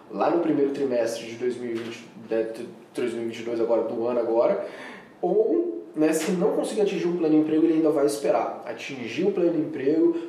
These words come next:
pra ele começar a mexer na taxa de juros. Porque quando você começar a mexer na taxa de juros, você impacta o crescimento, e o que todos os países,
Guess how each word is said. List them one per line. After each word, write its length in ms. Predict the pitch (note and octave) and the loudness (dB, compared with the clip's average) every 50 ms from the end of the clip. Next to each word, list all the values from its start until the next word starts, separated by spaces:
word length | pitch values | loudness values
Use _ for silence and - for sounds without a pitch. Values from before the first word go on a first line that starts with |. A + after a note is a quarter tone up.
| - | -6
pra 100 | - C#3 | -2 0
ele 180 | C#3 D3 D3+ D3+ | 2 2 2 0
começar 380 | D3+ D3 D3 C#3+ C#3 - - E3+ | 0 0 0 0 0 -2 -2 0
a 20 | |
mexer 240 | E3+ E3+ D3+ - D#3+ | 0 0 0 0 -2
na 80 | D3 - | -4 -2
taxa 240 | - D3 C#3+ C#3+ | -2 -4 -6 -6
de 80 | C#3+ C3+ | -8 -8
juros. 220 | B2 A2+ A2 G#2 | -8 -8 -8 -8
Porque 180 | - - - D3+ | -8 -8 -8 0
quando 160 | G#3+ A3 A3 | 2 2 2
você 120 | - - F3 | 2 0 -4
começar 380 | D#3 - E3 D#3 D3+ D#3 - F3 | -4 -4 -2 -2 -2 -2 -2 -4
a 40 | |
mexer 200 | D3+ C#3+ - D3 | -4 -2 -2 -2
na 60 | C#3 C3+ | -2 -2
taxa 240 | A#2+ - - A#2 | -4 -8 -10 -10
de 80 | A2+ A2+ | -8 -2
juros, 320 | B2+ D#3+ D#3+ C#3+ - - - - - - - - - | 2 4 4 4 2 0 -4 -8 -10 -12 -14 -6 -2
você 200 | C#3+ D3 C#3 F#3 | 0 0 2 2
impacta 400 | F3+ F3 - F#3 F#3+ F#3+ F#3+ F#3+ | 0 0 2 2 2 0 0 -4
o 40 | F3+ | -2
crescimento, 640 | - E3+ E3+ E3+ - D#3+ C#3+ C#3 C#3+ D#3+ - - G#2 - - - - - - - - - - - - - | 2 2 2 2 2 0 0 2 2 0 0 -4 -6 -10 -12 -16 -20 -20 -20 -20 -20 -20 -20 -20 -18 -14
e 100 | B2 C3+ | -6 -4
o 60 | C#3 | -4
que 120 | C3+ F3+ F3 | -2 -2 -2
todos 240 | - G#3 G3+ F#3+ - | 0 2 2 2 0
os 100 | - - | -2 0
países, 560 | - D#3 D3 D3 - - - - - - - | 2 2 2 2 0 -2 -6 -8 -8 -10 -14